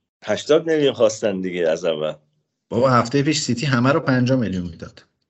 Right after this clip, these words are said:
Speaker 1: پنجاه میلیون اونایی که یه <laughs> استرلینگ و اکه و اینا بودن. <laughs> این یه، یه پله بالاتره.
Speaker 2: اه، لیورپول خرید داره؟
Speaker 1: لیورپول اگه چیز ارزونی گیرش بیاد داره.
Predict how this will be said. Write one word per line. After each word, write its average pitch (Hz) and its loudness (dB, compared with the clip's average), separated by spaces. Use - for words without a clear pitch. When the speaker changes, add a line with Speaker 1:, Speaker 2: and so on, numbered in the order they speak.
Speaker 1:
پنجاه 101 2
میلیون 151 -2
اونایی 151 -4
که 151 -10
یه 131 -2
<laughs> - -4
استرلینگ 127 0
و 143 2
اکه 107 -2
و - -4
اینا 123 -4
بودن. 107 -4
<laughs> 131 -12
این 139 -4
یه، 156 4
یه 151 2
پله 147 -4
بالاتره. 110 -4
Speaker 2:
اه، 107 2
لیورپول 110 0
خرید 110 0
داره؟ 101 -4
Speaker 1:
لیورپول 131 -4
اگه 165 -4
چیز 151 -8
ارزونی 120 0
گیرش 113 -6
بیاد 117 -6
داره. 92 -6